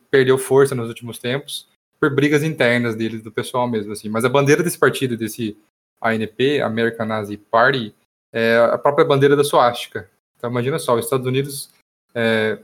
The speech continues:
participou totalmente, é, da derrota do, da Alemanha, por causa de, do que a gente falou antes, do Lucas comentou, e o cara vai lá e registra um partido político com uma bandeira da suástica no governo, né?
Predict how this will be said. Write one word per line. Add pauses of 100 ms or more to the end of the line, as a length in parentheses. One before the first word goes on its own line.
(180)
participou
totalmente,
é,
da
derrota
do, (420)
da
Alemanha,
por
causa
de,
do (640)
que
a
gente
falou
antes,
do
Lucas
comentou, (720)
e (500)
o
cara
vai
lá
e
registra
um
partido
político
com
uma
bandeira
da
suástica
no
governo,
né?